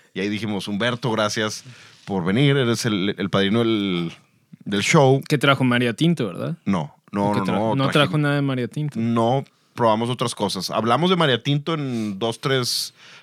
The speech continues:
Speaker 1: de dos, tres cosas. Una de las preguntas fue, "¿Dónde no hay María Tinto?". Eh, y de hecho, u-, un, un pequeño,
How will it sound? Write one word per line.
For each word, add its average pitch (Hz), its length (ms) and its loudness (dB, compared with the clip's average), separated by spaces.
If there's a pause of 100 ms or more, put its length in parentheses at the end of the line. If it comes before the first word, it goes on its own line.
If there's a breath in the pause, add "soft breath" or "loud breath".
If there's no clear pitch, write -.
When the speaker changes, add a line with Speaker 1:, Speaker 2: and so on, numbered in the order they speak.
Speaker 1:
de 117 100 2
dos, 113 180 4
tres 139 220 -4
cosas. 143 380 0
Una 135 220 4
de 151 40 6
las 147 100 2
preguntas 123 360 0
fue, 127 280 2 (300 soft breath)
"¿Dónde 117 340 2
no 120 200 2
hay 127 80 4
María 127 280 2
Tinto?". 113 380 -2 (1040)
Eh, 82 600 -4 (400 loud breath)
y 123 100 0
de 117 120 8
hecho, 131 500 4 (500)
u-, 120 180 -2
un, 117 300 0
un 117 240 0
pequeño, 123 380 0